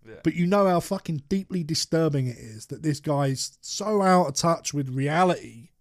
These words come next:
Speaker 2: of the situation of a homeless person. And I make no minds. Me and you aren't homeless, so we don't know that reality, but both of us have to go to work. Both of us know that sometimes you can't have your electricity on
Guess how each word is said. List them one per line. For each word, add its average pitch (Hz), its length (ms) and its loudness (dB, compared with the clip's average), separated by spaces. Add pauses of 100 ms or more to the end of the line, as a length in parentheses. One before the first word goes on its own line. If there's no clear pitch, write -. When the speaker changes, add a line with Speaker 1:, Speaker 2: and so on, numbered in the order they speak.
(120)
Speaker 2:
of 135 200 -4
the 127 140 -8 (160)
situation 160 720 -2
of 123 80 -8
a - 20 -12
homeless 156 320 -2
person. 110 360 -16 (680)
And 180 120 0
I 262 120 2
make 208 260 0
no 185 180 2
minds. 175 360 -2 (120)
Me 226 180 -2
and 214 100 0
you 208 140 2
aren't 190 200 -2
homeless, 151 560 -2
so - 180 -2
we 220 220 0
don't 214 280 0
know 175 220 4
that 151 200 0
reality, 151 420 0
but 131 160 -10
both 185 240 2
of 180 80 -2
us 175 80 0
have 165 140 -4
to 151 80 -8
go 156 140 2
to 147 80 -6
work. 131 460 -4 (360)
Both 185 240 2
of 170 100 -2
us 165 180 -4
know 160 420 0 (100)
that 147 320 -6
sometimes 151 440 -10
you 123 60 -14
can't 147 160 -8
have 131 120 -6
your 135 100 -4
electricity 139 500 -8
on 135 220 -6